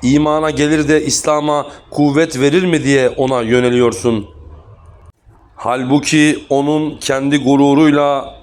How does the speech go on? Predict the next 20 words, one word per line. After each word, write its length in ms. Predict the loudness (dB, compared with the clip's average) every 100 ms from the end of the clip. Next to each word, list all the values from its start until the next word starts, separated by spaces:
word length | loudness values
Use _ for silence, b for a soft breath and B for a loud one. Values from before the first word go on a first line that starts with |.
| -4
temizlenmemesinden 1200 | -2 0 0 -2 0 0 -2 -2 -2 0 -2 -4 -8
senin 360 | -6 -4 0
üzerine 640 | 0 0 0 0 0 0 -2
bir 100 | -2
şey 280 | 0 0
yoktur. 520 | 0 -2 -2 -4 -4 -10 _ _ _ _ -20 -20 -20 -20 _ _ -20 -20
Fakat 600 | -10 -8 -4 -4 -4 -8 -6
koşarak 640 | -4 -2 -2 -4 -4 -2
ve 60 | 0
Allah'tan 560 | 0 0 -4 -4 -6
korkarak 540 | -4 -4 -2 -4 -4 -6
sana 280 | -4 -4
gelen 300 | 0 0 -2
kimseye 420 | -4 -6 -2 0 2
gelince 540 | 0 0 0 0 -2 B B B
sen 320 | -14 -6 -4 -4
onu 480 | -2 0 0 0
bırakıp 500 | 0 -2 0 -2 -2 -2
oyalanıyorsun. 920 | 0 0 0 0 0 -2 -2 -4 -4 B B
Hayır, 500 | -6 -4 -2 -2 -6